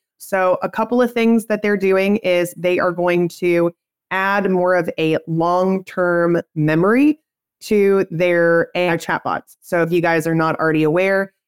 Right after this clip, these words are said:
you can access an A I bot through Messenger in the same way that we're able to in apps like Snapchat.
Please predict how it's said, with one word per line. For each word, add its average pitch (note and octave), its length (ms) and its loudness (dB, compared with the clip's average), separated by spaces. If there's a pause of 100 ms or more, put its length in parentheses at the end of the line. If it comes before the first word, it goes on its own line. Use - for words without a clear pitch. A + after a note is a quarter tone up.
(100)
you G3 200 0
can G3+ 400 0
access E3+ 760 -4
an E3+ 220 -2
A E3+ 160 0
I E3 220 0
bot F3 420 -2 (220)
through F3 560 0
Messenger G3+ 600 0
in F#3+ 140 0
the E3+ 80 0
same E3+ 380 0
way E3 360 -2 (300)
that E3+ 460 -2
we're F3 160 0
able F3 300 0
to E3+ 540 0
in D#3+ 440 -2
apps D#3+ 440 -4
like D3+ 360 -2 (260)
Snapchat. A3+ 580 -2